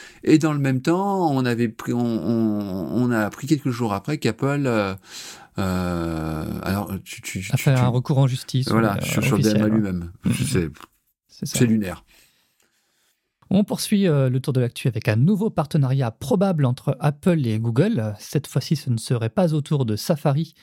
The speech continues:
Speaker 2: mais de Siri, euh, d'après Mark Gurman toujours. C'est un Gemini personnalisé qui va servir de base à certaines fonctions du nouveau Siri. Euh, d'ailleurs, Tim Cook a récemment confirmé que ce, euh, nouveau Siri plus intelligent arriverait bien l'année prochaine.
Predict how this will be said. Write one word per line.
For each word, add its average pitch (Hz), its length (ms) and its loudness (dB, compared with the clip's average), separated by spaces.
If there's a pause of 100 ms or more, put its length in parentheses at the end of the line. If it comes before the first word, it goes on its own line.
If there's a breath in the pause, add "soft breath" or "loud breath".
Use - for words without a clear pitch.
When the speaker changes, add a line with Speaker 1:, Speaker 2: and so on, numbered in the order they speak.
(300 soft breath)
Speaker 2:
mais 117 220 2
de 110 180 0
Siri, - 800 -2
euh, 107 100 -2
d'après 110 400 -4
Mark 120 400 -4
Gurman 127 540 0
toujours. 208 360 -2 (440 loud breath)
C'est 247 240 0
un 185 120 4
Gemini 175 440 4
personnalisé 175 720 0
qui 139 120 -2
va 113 120 2
servir 135 360 0
de 123 120 0
base 151 400 0
à 135 120 0
certaines 196 440 0
fonctions 180 520 0
du 113 140 0
nouveau 170 340 2
Siri. 139 460 -2 (680 soft breath)
Euh, 113 80 4
d'ailleurs, 139 260 2
Tim 139 140 0
Cook 156 220 -4
a 110 60 2
récemment 131 380 0
confirmé 147 540 0
que 190 100 -2
ce, - 220 -2
euh, 127 320 2
nouveau 156 260 0
Siri 156 320 -2
plus 175 300 -2
intelligent 151 440 0 (440 loud breath)
arriverait 175 400 4
bien 151 340 0
l'année 139 380 2
prochaine. 131 560 0